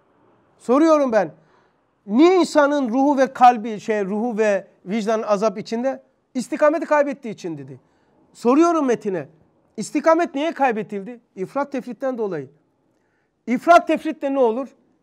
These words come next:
Vicda-, şey, aklı vesileyi alet yapmış. Azapları topluyor. Maziye gidiyor. Bana böyle demiyor. "Yirmi beş sene önce." Lan evleneli kaç sene oldu? On yedi sene.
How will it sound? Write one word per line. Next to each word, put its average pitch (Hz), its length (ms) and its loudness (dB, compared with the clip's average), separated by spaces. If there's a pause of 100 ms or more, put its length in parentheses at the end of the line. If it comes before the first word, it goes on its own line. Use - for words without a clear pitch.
(240)
Vicda-, 202 540 -6
şey, 208 160 -8 (160)
aklı 254 380 -4
vesileyi 240 480 -6
alet 220 400 -2
yapmış. - 460 -14 (920)
Azapları 233 480 -2
topluyor. 175 520 -10 (640)
Maziye 208 420 0
gidiyor. 147 420 -14 (500)
Bana 240 180 -2
böyle 247 180 0
demiyor. 170 260 -8
"Yirmi 240 220 -8
beş 277 140 -4
sene 233 180 -6
önce." 170 300 -8 (260)
Lan 214 160 -4
evleneli 277 420 0
kaç 294 200 -6
sene 254 160 -10
oldu? 208 240 -10
On 233 140 -6
yedi 202 180 -8
sene. 156 280 -20